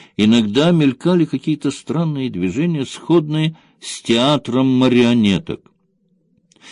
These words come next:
Так и сейчас он обратился налево и направо, то есть к Нине и Саве, держа руки согнутыми в локтях и ладонями кверху.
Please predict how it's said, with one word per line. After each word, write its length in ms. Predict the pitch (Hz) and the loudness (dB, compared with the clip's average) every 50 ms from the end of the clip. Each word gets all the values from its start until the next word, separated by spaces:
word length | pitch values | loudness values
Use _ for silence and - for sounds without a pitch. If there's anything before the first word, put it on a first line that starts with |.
| - _ _ | -20 _ _
Так 220 | - 160 160 - | -2 -2 0 0
и 60 | 139 | -2
сейчас 640 | - - 117 92 - - 92 85 85 82 80 - - | -2 -4 -6 -8 -6 -4 -2 -2 -2 -2 -4 -4 -2
он 280 | 95 95 95 90 87 - _ _ _ | -2 0 0 -2 -4 -6 _ _ _
обратился 960 | - 98 101 107 113 110 - 127 120 - - - - 101 98 95 92 90 - - | -4 -2 0 2 0 0 0 0 -2 -2 -2 -4 -2 0 2 2 2 0 -2 -2
налево 640 | - 92 90 87 82 82 82 107 143 147 139 135 131 | -4 -2 -2 0 0 0 0 0 0 0 0 0 -2
и 100 | 110 95 | -2 0
направо, 560 | 92 92 90 80 - 95 127 160 170 160 139 | 0 -2 -2 -4 -6 -6 -6 -4 -4 -4 -4
то 120 | - - 110 | -4 -2 -2
есть 240 | 110 95 - - | -2 -2 -4 -8
к 80 | - - | -6 -2
Нине 440 | 202 196 220 226 90 71 67 71 67 | 0 0 2 0 0 -2 -4 -6 -10
и 40 | 65 | -10
Саве, 500 | - - - 139 156 165 160 156 151 - - - - - _ _ _ | -12 -6 -2 -2 0 0 0 -2 -4 -6 -12 -20 -20 -20 _ _ _
держа 600 | 156 160 185 - 123 107 - 110 120 127 123 120 | -4 -2 0 0 0 0 0 0 0 2 2 2
руки 380 | 113 127 139 123 - - 117 | 2 2 2 2 2 0 0
согнутыми 840 | 101 - - - 127 127 120 101 104 110 110 90 - 110 101 98 95 | 0 -2 -4 -2 0 0 2 2 2 2 0 0 0 0 2 2 2
в 80 | 90 | 2
локтях 580 | 85 85 85 82 82 - - 156 170 185 180 - - - - - _ _ _ | 2 2 0 0 -2 -2 0 0 2 2 0 -2 -10 -20 -20 -20 _ _ _
и 140 | 107 120 127 | 2 4 4
ладонями 680 | 120 120 120 120 110 110 143 165 156 147 143 143 139 | 6 6 4 2 2 2 2 2 2 2 0 0 -2
кверху. 640 | 131 - - - 92 87 90 78 64 - - - - | -2 -2 -2 0 2 2 2 2 0 -2 -8 -16 -20